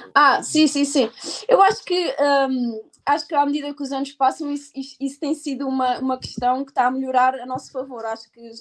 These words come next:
há mais gente a ir aos pavilhões, há mais gente a ver futsal feminino, já sabem que nós também temos qualidade, tanto que há muitos jogos que, que já passam na televisão, agora no Canal onze, ah, tanto, tanto sábado e domingo andam a passar jogos, e isso para nós é muito,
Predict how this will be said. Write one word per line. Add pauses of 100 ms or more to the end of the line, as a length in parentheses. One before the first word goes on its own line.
há
mais
gente
a
ir
aos
pavilhões, (380)
há
mais
gente
a
ver
futsal
feminino,
já
sabem
que
nós
também
temos
qualidade, (340)
tanto
que
há
muitos
jogos
que,
que
já
passam
na
televisão,
agora
no
Canal
onze, (380)
ah, (260)
tanto, (260)
tanto
sábado
e
domingo (100)
andam
a
passar
jogos,
e
isso
para
nós
é
muito,